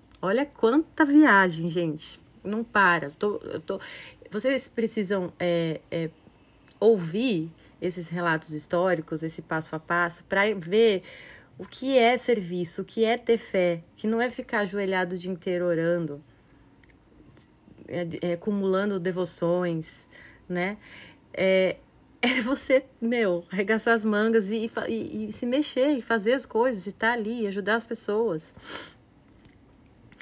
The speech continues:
Paulo havia determinado não ir a Éfeso para não se demorar na Ásia, pois se apressava para celebrar, se possível, em Jerusalém o dia de Pentecostes.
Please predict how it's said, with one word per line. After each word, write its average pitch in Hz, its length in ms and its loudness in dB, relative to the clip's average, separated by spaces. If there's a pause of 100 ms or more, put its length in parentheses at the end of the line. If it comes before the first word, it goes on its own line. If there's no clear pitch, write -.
(320)
Paulo 262 260 6
havia 240 280 4
determinado 208 680 2
não 233 240 2
ir 262 140 2
a 247 100 4
Éfeso 202 440 2
para 190 260 0
não 220 140 -2
se 233 100 -8
demorar 214 380 2
na 214 260 0
Ásia, 165 260 -2
pois 214 200 -2
se - 80 -8
apressava 208 520 0
para 190 280 -2
celebrar, 180 580 0
se 175 160 -12
possível, 220 480 -4
em - 20 -4
Jerusalém 185 720 0
o 208 100 -2
dia 190 220 0
de 190 100 -4
Pentecostes. - 960 -4